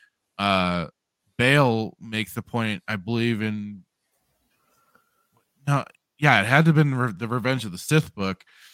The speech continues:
where he's, he's saying, you know,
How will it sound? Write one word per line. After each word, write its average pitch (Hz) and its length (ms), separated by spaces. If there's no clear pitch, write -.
where 127 180
he's, 131 560
he's 139 220
saying, 117 680
you 120 80
know, 101 380